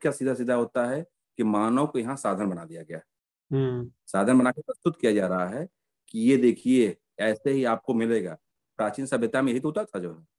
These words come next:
Speaker 1: कि बड़े चौराहे पे दंड क्यों मिलता था? इसलिए मिलता था कि लोग देखें समाज में। गाँव में क्या होता, जो ग्राम पंचायत, पंचायत बैठती थी, यही वहाँ सजा सिस्टम था कि सबके सामने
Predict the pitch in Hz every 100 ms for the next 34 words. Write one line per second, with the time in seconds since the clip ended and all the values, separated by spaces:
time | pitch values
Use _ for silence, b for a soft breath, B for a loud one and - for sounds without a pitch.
0 | _ _ _ _ _ _ - 117 104 120
1 | 135 131 123 123 135 143 127 135 160 151
2 | 127 98 95 - 107 - 151 143 135 151
3 | 139 143 147 _ _ _ - 117 123 107
4 | 113 - 127 101 90 82 80 82 - -
5 | 113 127 139 139 151 143 131 123 120 120
6 | 127 135 117 131 123 127 117 113 107 -
7 | 92 - 80 _ _ _ 101 135 127 127
8 | - 117 117 - - 110 110 107 - 104
9 | 120 - 117 110 110 113 101